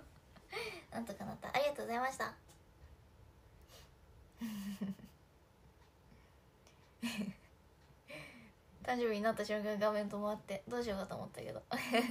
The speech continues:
りがとうございました。本当にたくさんありがとうございます。お祝いしてくれて。「ひなこ遅いって言っといて。」あ、オッケー、言っとくわ。<laughs>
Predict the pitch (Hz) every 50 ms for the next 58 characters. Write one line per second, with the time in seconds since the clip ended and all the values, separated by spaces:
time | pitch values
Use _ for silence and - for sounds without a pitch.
0 | - 240 - - - - - - - 320 349 403 392 381 359 330 - - - -
1 | - - - 240 254 262 247 - 214 220 220 226 233 240 - - - - - -
2 | - - - - - - - - - - - - - - - - - - - -
3 | - - - - - - - - - - - - - - - - - - - -
4 | - - - - - - - - - - - - - - - - - - 240 226
5 | 220 226 233 233 233 - - 262 247 262 285 294 285 240 220 220 233 240 247 254
6 | 269 269 269 - - - - - - 143 - 254 240 233 233 226 226 226 - -
7 | - 110 - - 135 139 - - - - - - - - - - - - - -
8 | - - - - - - - - - - - - - - - - - - - -
9 | - 69 71 - - - - - - - - - - - - - - - - -
10 | - - - - - - - - - - - - - - - - - - - -
11 | - - 330 294 - 208 214 220 262 277 277 - 202 196 - - 233 233 202 -
12 | - 196 190 208 202 - - 180 196 - - 233 - 202 220 - -